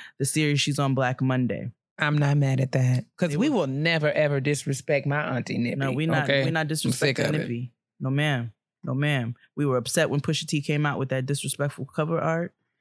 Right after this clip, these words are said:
Speaker 1: You know what
Speaker 2: Agreed.
Speaker 1: I'm saying? I felt guilty that it, the album actually was really good. I, you know, I felt very guilty about that.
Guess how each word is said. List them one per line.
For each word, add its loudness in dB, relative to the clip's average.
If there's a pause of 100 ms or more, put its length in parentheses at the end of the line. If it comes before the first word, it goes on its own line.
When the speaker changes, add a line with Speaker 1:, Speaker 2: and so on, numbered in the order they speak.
(280)
Speaker 1:
You 0 (140)
know 2
what 2
Speaker 2:
Agreed. -
Speaker 1:
I'm 2
saying? 0 (400)
I -6
felt 0
guilty 0
that 0
it, -6 (880)
the -6
album 0
actually -2
was -4
really -2
good. -4
I, -6 (100)
you -4
know, -2
I -4
felt -4
very -2
guilty -2
about -6
that. -8